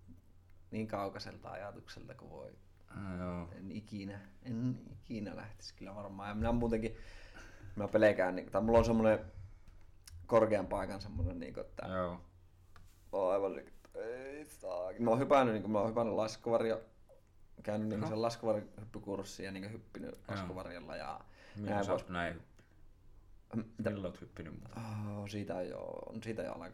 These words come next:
Speaker 2: Tai
Speaker 1: olla.
Speaker 2: milloin kävit sen kurssin, mutta siitä on aikaa.
Speaker 1: On sitä kymmenisen vuotta
Speaker 2: Joo,
Speaker 1: varmaan.
Speaker 2: joo,
Speaker 1: Vähän vajaa.
Speaker 2: joo.
Speaker 1: Ja pelkään korkeita paikkoja.
Speaker 2: Hmm.
Speaker 1: Niinkö silleen. En mielellään mene,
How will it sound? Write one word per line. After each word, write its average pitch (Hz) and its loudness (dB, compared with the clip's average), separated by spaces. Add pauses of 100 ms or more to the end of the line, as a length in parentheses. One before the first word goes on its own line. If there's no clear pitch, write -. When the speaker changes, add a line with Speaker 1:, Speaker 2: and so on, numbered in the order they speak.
Speaker 2:
Tai 98 -2
Speaker 1:
olla. - 0
Speaker 2:
milloin 85 -6
kävit 82 -6
sen 87 -14
kurssin, 85 -8
mutta - -16
siitä 87 0
on 78 2
aikaa. - -8
Speaker 1:
On 127 10
sitä 139 6
kymmenisen 117 0
vuotta - -12
Speaker 2:
Joo, - -18
Speaker 1:
varmaan. 101 0 (160)
Speaker 2:
joo, 90 -6
Speaker 1:
Vähän 104 -10
vajaa. 90 -12
Speaker 2:
joo. 98 -4 (2000)
Speaker 1:
Ja 107 6
pelkään 110 8
korkeita 95 -4
paikkoja. - -16 (260)
Speaker 2:
Hmm. 107 -4
Speaker 1:
Niinkö - -14
silleen. - -18 (540)
En 113 4
mielellään 92 4
mene, - -8